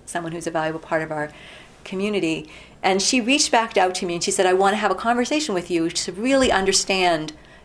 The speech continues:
you know, w-, um, the journal priorities and why this," 'cause we've had, they'd had other things published. And that whole dialogue was so valuable,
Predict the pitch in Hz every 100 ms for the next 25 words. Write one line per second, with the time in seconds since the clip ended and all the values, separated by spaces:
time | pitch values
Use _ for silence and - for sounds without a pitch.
0 | - 202 170 165 196 - - - - -
1 | - - - - 180 170 160 160 - -
2 | - - - - - - - - - -
3 | - - 190 240 233 220 220 226 254 277
4 | 277 269 262 233 170 165 180 180 185 180
5 | - - - - - 190 214 208 - 190
6 | 175 185 - 226 247 180 170 - - 156
7 | 165 156 - - - - 202 202 214 208
8 | 190 240 247 233 208 269 165 123 123 -
9 | - 190 190 175 - - 247 220 214 180
10 | 175 180 156 135 -